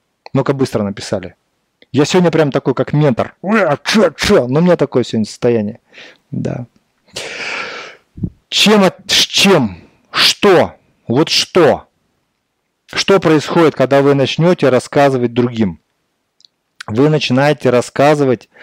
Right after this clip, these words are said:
о своей цели другим. Дело в том, что многие тайком мечтают.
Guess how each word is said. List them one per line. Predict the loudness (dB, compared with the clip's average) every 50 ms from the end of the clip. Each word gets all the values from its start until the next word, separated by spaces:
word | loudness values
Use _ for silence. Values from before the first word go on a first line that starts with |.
| -20 -20 -20 -20 -20 -20 -20 -18 -18 -20 -20 _ -20 _ _ _ _ _ _ _ -2
о | -2 0
своей | 0 0 0 2 2 2
цели | 0 -2 0 2 4 4 4 2
другим. | 2 0 -2 -4 -2 0 0 0 0 0 -4 _ _ _ _ _ _ _ _ _ _ _ _ _ _ _ _ _ _ _ _ _ _ _ _ _ _ _ _ _ _ _ _ _ _ _ _ _ _ _ _ _ _ _ -20 -20 -20 _ _
Дело | -2 0 2 2 2 2
в | 0
том, | 2 2 2 2 2
что | 0 -2 -2 0
многие | 0 2 2 2 4 2 2 2 2 2 2 2 0 -2 -8 _ _ _ _ _ _ _ _ -2
тайком | 0 2 2 2 0 0 2 4 4 4 2 2 -2 -4 _ -2
мечтают. | 0 0 0 0 -2 -4 -2 0 2 2 2 2 -2 -6 -14 -20